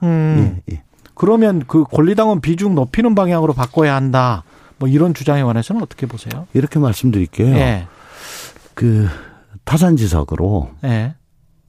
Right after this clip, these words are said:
Speaker 2: 그 새누리당,
Speaker 1: 음.
Speaker 2: 자유한국당,
Speaker 1: 음.
Speaker 2: 그 이천십육년,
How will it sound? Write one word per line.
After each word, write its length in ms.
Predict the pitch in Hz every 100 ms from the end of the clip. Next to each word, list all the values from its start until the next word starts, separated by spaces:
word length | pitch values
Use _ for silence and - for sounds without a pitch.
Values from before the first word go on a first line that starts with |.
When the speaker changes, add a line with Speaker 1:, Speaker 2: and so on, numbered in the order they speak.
| -
Speaker 2:
그 380 | - 82 90 95
새누리당, 840 | - - 135 113 90 85 80 71 -
Speaker 1:
음. 340 | 160 131 117 101
Speaker 2:
자유한국당, 960 | 95 95 92 90 85 78 - - 64 - -
Speaker 1:
음. 260 | 131 117 139 - - - - - - _ _
Speaker 2:
그 440 | - 117 117 110 107 78 - _ _ _ _ _ 123 - _ _
이천십육년, 960 | - 113 - 123 - 113 127 117 107